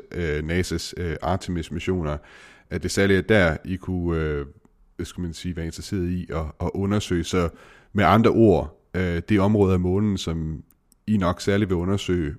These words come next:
med den her mission, det vil være månens sydpol, hvor det er, man regner med, at der ligesom kan gemme sig vandis, øh, og som er, er grunden til, at nasa har udvalgt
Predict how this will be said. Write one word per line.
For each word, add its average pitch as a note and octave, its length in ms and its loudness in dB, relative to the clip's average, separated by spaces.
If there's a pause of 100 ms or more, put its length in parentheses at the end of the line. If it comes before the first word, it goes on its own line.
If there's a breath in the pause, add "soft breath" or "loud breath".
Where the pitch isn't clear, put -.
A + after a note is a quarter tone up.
med F#2 180 -2
den F2+ 180 -2
her F#2 140 -4
mission, E2 420 -4
det F#2 120 -2
vil F#2+ 140 0
være F2 140 0
månens F#2 300 0
sydpol, F2+ 540 -2 (300 loud breath)
hvor F2+ 160 0
det E2+ 100 2
er, F2 60 4
man E2 300 0 (240)
regner F#2 220 2
med, F2 140 0
at E2 140 -4
der E2 60 -2
ligesom E2+ 260 -6
kan E2+ 120 -6
gemme E2 220 -4
sig D#2 400 -4
vandis, F#2 560 -4
øh, D#2+ 300 -6
og - 100 -10
som E2 160 -6
er, D#2+ 120 -4 (580)
er D2+ 280 -4
grunden G#2+ 300 0
til, - 160 -4
at D#2 180 -2
nasa E2+ 280 -2
har D#2+ 60 -2
udvalgt D#2+ 480 -4